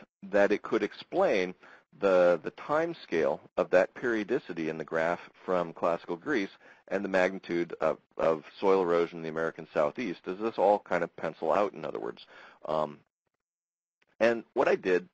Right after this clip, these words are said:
is something that has gotten very difficult to convince, uh, students to do anymore, frankly, uh, and that is I went to the library. I just went and I parked and I gathered up all the data that I could find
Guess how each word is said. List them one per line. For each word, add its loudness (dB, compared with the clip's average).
is -4
something -6
that -4
has -6
gotten 2
very 2
difficult -4
to -18
convince, -8
uh, 0
students -8
to -8
do -6
anymore, -8
frankly, -6
uh, -6
and -8
that 2
is -4
I 2
went -2
to -10
the -6
library. -2
I -6
just -12
went -2
and -6
I -4
parked -2
and -4
I 0
gathered 2
up 2
all 4
the -12
data 2
that -2
I 0
could -10
find 0